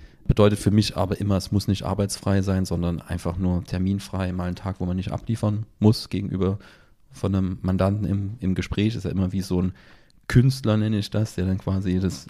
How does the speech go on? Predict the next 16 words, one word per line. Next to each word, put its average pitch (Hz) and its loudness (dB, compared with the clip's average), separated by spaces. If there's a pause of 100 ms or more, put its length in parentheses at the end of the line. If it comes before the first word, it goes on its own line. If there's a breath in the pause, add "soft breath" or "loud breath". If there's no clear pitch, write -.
ein 101 2
Tag, 104 0
wo 98 2
kein 104 0
Lampenfieber 110 2
da 101 2
ist, 104 -4 (320 soft breath)
das 90 -2
nimmt 101 2
so - 2
ein 98 4
bisschen 98 2
Druck - 2
vom 120 2
Kessel. 127 2 (960 soft breath)
Genau. 90 -4